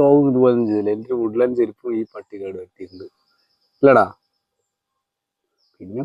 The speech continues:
കുറേ ചെരുപ്പ്, പൈങ്കുവിൻ്റെ ചെരുപ്പൊക്കെ പോയിട്ടുണ്ട്. പൈങ്കുവിൻ്റെ രണ്ട്, രണ്ട് ഷൂ പോയിട്ടുണ്ട്. അതൊക്കെ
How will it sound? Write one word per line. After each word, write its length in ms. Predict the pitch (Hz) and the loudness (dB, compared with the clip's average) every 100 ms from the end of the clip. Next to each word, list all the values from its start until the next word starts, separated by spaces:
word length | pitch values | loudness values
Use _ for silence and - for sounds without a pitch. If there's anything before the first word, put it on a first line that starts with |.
| 143 | 2
കുറേ 180 | 131 131 123 | 6 6 6
ചെരുപ്പ്, 240 | 127 117 120 113 | 2 0 0 0
പൈങ്കുവിൻ്റെ 380 | 104 110 107 107 | 2 2 2 0
ചെരുപ്പൊക്കെ 400 | 104 98 107 107 101 | 0 -4 -10 -16 -12
പോയിട്ടുണ്ട്. 460 | 98 95 101 101 95 _ _ _ _ _ _ _ _ - | -12 -12 -6 -6 -6 _ _ _ _ _ _ _ _ -12
പൈങ്കുവിൻ്റെ 360 | 104 113 127 127 | 0 4 6 6
രണ്ട്, 300 | 104 107 120 160 151 120 | 4 2 4 4 2 -2
രണ്ട് 220 | 104 123 139 | 0 2 4
ഷൂ 80 | 151 127 135 143 135 | 4 4 0 -8 -4
പോയിട്ടുണ്ട്. 400 | 120 98 92 90 95 _ _ _ _ _ _ _ _ _ - | 0 0 -2 -16 -18 _ _ _ _ _ _ _ _ _ -6
അതൊക്കെ 240 | 101 104 | 0 2